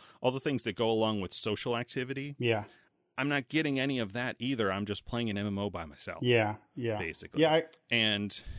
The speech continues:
Speaker 1: I've tried to get into groups, but of course I'm not a, I'm not a super extroverted kind of person. So
Speaker 2: Right.
Speaker 1: I'm like, the, you know, after the first couple times of somebody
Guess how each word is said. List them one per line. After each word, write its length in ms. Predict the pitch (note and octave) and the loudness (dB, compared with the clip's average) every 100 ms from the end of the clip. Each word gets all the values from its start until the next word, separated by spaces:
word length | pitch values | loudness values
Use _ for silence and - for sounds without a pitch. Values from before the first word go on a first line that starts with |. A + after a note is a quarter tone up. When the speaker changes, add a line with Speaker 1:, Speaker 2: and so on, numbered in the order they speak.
| - - - | -12 -14 2
Speaker 1:
I've 180 | F#3 G3+ | 4 4
tried 360 | - E3 D#3 | 4 4 4
to 280 | - D#3+ C3+ | 2 0 0
get 180 | A#2 B2+ | 2 4
into 180 | B2 A#2 | 4 2
groups, 300 | G2+ A#2 A2+ | 0 -2 -2
but 80 | G#2+ | -6
of 80 | G2+ | -4
course 240 | A2 - | -4 -4
I'm 120 | G2+ | -4
not 220 | G2+ G2+ | -4 -2
a, 180 | G2 F#2+ F#2+ _ _ _ _ _ _ - | -2 -2 -4 _ _ _ _ _ _ -8
I'm 80 | |
not 120 | A2+ G#2 | -6 -6
a 40 | |
super 320 | - A2 G#2 - | -6 -6 -8 -10
extroverted 640 | - - F#2+ F#2+ F#2+ F2+ | -10 -10 -8 -6 -6 -6
kind 200 | - F#2 | -8 -8
of 60 | G#2 | -2
person. 400 | B2+ C#3+ G2 G#2+ | 0 0 -2 -4
So 100 | G#2 | -4
Speaker 2:
Right. 80 | F#2+ | -6
Speaker 1:
I'm 60 | |
like, 260 | F#2 F2+ - _ - - _ _ - | -6 -8 -12 _ -20 -20 _ _ -8
the, 80 | |
you 140 | G2+ G2 | -4 -4
know, 180 | F#2 - | -4 -4
after 280 | G#2+ - A#2 | -6 -4 -2
the 180 | G#2 G2+ | 0 -2
first 320 | - C3 C3 | -2 0 0
couple 280 | - C3 B2+ | 0 -2 -2
times 360 | A2+ A#2 A#2+ A2 | -4 -2 -2 -2
of 100 | F#2+ | -4
somebody 540 | - A#2 A2+ A2 A2+ | -2 -2 0 0 -2